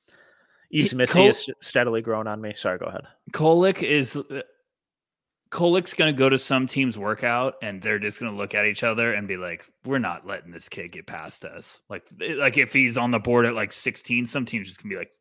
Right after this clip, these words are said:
Speaker 2: "We love this kid. Let's just take him." Like, I'm just convinced. He's just tough as nails. I think he's gonna be ready to go to war,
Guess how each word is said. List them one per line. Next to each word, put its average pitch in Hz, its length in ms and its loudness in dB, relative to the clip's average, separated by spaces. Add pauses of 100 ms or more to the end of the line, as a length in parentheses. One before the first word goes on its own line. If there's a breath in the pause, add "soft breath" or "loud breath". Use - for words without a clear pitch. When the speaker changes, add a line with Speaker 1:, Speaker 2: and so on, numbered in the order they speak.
Speaker 2:
"We 175 120 0
love 104 320 -2
this 87 180 -6
kid. 85 280 -2
Let's 104 220 -4
just 131 220 -8
take 120 240 2
him." 80 180 -8
Like, 104 260 -2 (1080 soft breath)
I'm 117 160 -2
just 113 100 -2
convinced. 98 640 -6
He's 151 200 0
just 175 220 -6
tough 147 220 2
as 123 160 -2
nails. 123 300 4
I 107 80 0
think 120 200 -6
he's 113 160 -4
gonna 113 220 -2
be 107 160 -2
ready 107 260 2
to 101 60 -8 (640)
go 113 160 4
to 107 40 4
war, 110 540 2